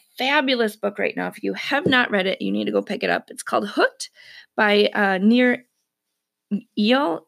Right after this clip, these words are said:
E Y A L. I don't know how to pronounce that, but that's as close as I can get. And, um, and what it's talking about is how,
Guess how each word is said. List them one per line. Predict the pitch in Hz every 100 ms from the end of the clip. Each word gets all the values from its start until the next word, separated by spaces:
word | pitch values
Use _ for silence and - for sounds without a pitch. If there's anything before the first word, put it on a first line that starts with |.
| 226
E | 240 254 254 139 _ - _
Y | - 208 196 208 -
A | 196 196
L. | 175 185 349 339 -
I | -
don't | 165
know |
how | 175
to | 180
pronounce | - 202 196 202
that, | 185
but | 202 -
that's | 180 -
as | 202
close | 202 202 190
as |
I | -
can | - 90
get. | 117 - _ _ - - - -
And, | 247 247 240 233 214 240
um, | 220 214
and | 240 233
what | 302
it's | 440
talking | - - - 240
about | 226 202 190 - -
is | 202 190 190 - -
how, | - 240 233 240 247 254